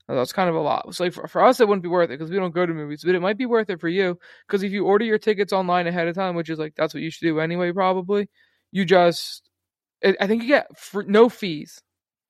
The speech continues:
like, on your tickets when you buy 'em. So you just pay, like, the ticket price and taxes probably. But then you also get twenty percent off at s-,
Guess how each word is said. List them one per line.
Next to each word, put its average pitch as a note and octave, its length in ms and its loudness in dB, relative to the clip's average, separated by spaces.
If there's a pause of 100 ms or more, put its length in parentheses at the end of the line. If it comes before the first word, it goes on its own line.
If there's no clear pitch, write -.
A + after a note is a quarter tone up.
(420)
like, F3+ 200 4
on F3 160 2
your E3 120 -2
tickets D3+ 440 -4
when D#3+ 120 -6
you D#3 80 -4
buy D#3 160 2
'em. D#3 60 -4
So E3+ 100 -4
you E3+ 80 -2
just F3+ 200 -2
pay, F3+ 200 0
like, E3+ 100 0
the D#3+ 80 -8
ticket E3+ 240 -4
price D#3 300 -2
and D#3 140 -8
taxes - 360 -4
probably. - 480 -8 (380)
But G3+ 80 2
then A3+ 100 8
you B3 100 2
also G#3+ 260 2
get G3+ 200 0
twenty G#3 360 -4
percent F#3 340 -4
off F3+ 240 -2
at D3+ 140 -4
s-, - 100 -12